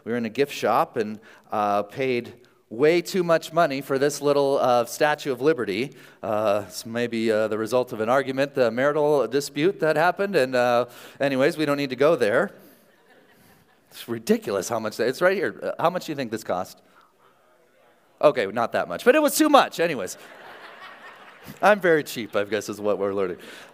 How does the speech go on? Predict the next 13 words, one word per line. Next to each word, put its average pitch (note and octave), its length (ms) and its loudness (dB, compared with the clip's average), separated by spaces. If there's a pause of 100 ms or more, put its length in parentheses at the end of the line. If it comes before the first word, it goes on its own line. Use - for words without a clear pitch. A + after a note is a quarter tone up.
(1300)
What B3 120 10
is D4 120 2
this G#3 120 0
thing? F#2 240 -2 (1300)
That's, - 260 -10 (440)
is D3+ 160 2
it F#3+ 80 0
the F3 80 -2
Statue G3 380 2
of F3+ 80 0
Liberty? C#4 400 2 (340)
No. A#2 460 0 (140)
<laughs> - 80 -20